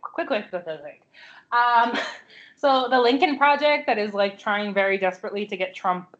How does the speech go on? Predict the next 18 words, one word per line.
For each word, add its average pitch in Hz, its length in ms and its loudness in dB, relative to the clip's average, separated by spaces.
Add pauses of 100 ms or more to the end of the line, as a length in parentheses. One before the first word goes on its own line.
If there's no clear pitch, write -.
out 175 160 2
of 170 80 -4
office, 214 640 -4 (420)
um, 185 540 0
runs 202 320 0
these 208 220 -4
really, 202 420 0
really 180 400 0 (100)
damaging 180 720 0
ads 185 400 0
on 175 180 -8
him 175 360 -10
and 170 140 -12
his 165 180 -14
family 165 380 -4
and 165 100 -10
his 156 120 -12
cronies. 240 580 -6